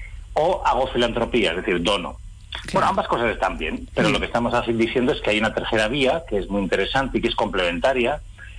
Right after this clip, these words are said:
Speaker 1: eh, que es invertir en empresas que sean conscientes, en empresas, eh, eso, que busquen mejorarnos como sociedad, que producen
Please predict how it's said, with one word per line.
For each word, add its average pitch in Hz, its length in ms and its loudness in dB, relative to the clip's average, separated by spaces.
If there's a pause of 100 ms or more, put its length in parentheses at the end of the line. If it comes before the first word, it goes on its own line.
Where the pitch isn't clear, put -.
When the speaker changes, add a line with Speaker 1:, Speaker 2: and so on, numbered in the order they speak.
(140)
Speaker 1:
eh, 110 180 2
que 113 240 2
es 135 60 -6 (220)
invertir 113 720 2
en 98 140 0
empresas 139 880 0 (100)
que 92 140 0
sean 110 240 0
conscientes, 104 760 0
en 87 60 0
empresas, 107 420 0 (440)
eh, 92 400 0
eso, 127 240 0
que 127 120 2
busquen 175 400 2
mejorarnos 131 500 0
como 110 240 2
sociedad, 101 540 2
que 101 100 -4
producen 120 540 0